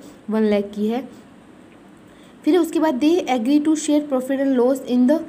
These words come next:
ratio of three is to two। ध्यान रहे हरि की जो, ए, उसने introduce की है capital, उसकी कोई date, अ, given है आपको, ये रही, वो ध्यान रखना, first July टू थाउजेंड सेवेंटीन। ये कब काम आएगी, जब आप interest on capital count करोगे। They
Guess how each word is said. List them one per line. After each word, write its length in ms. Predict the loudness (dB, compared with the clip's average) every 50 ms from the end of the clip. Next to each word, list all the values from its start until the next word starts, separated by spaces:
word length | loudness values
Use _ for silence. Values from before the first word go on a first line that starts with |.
| -16 -20 -20 -12 -2 2
ratio 300 | 2 2 4 4 4 4
of 140 | 2 -2 -4
three 200 | -2 -2 -2 -2
is 140 | -4 -4
to 160 | -4 -6 -2 -2
two। 120 | -4 -4 -4 -8 -16 -20 -20 -20 -20 -20 -20 -20 -20 -20 -20 -12 -6
ध्यान 320 | -4 -2 0 0 0 0 0
रहे 180 | 0 0 0
हरि 280 | 0 0 0 0 -2 -2
की 180 | 0 0 -2
जो, 200 | 0 0 -2 -2 -2
ए, 220 | -2 -2 -2 -2
उसने 320 | -2 -4 -4 -4 -2 -2 0
introduce 440 | 0 -2 -2 -2 -2 -2 -2 -4 -4
की 100 | -6 -6
है 80 | -4
capital, 380 | -4 -4 -6 -6 -6 -4 -4 -4
उसकी 220 | -6 -6 -8 -10 -6
कोई 160 | -4 -2 -2
date, 480 | 0 0 0 -2 -2 -6 -16 -12 -8 -6
अ, 180 | -4 -2 -2
given 340 | -4 -2 -4 -2 -2 -2 -2
है 120 | -2 -2
आपको, 240 | -4 -6 -6 -6 -4
ये 200 | -4 -2 -2 -2
रही, 200 | -4 -4 -6 -6 -8 -12 -20 -20 -20 -20 -20 -12 -6
वो 60 | -4 -2
ध्यान 340 | 0 0 2 2 2 2
रखना, 360 | 0 -2 -2 -2 -2 -2 -4 -6 -8 -18 -20 -20 -18 -6 -2
first 400 | 0 0 0 0 -4 -6 -14 -20 -20 -20 -18 -6 -4
July 260 | -2 0 2 2 2
टू 160 | 0 -2 -4
थाउजेंड 320 | -2 -2 -2 -2 -2 -2
सेवेंटीन। 380 | -2 -2 -2 0 0 0 2 2
ये 140 | 2 2 2
कब 200 | 0 -2 -4 -2
काम 220 | -2 -2 -2 -2
आएगी, 200 | -2 -2 -4 -4
जब 140 | -2 -2 -2
आप 120 | -2 -2
interest 340 | -2 -2 -2 -2 -2 -2 -2
on 120 | -2 -2 -2
capital 400 | -2 -4 -4 -4 -2 0 0 0 0
count 240 | -2 -2 -2 -4 -4
करोगे। 340 | -2 -2 -2 -2 -2 -4 -8 -10 -16 -20 -20 -20 -20 -20 -20 -20 -20 -20 -20 -20 -20 -20 -20 -20 -20 -20 -10 -10 -8
They 240 | -2 0 2 2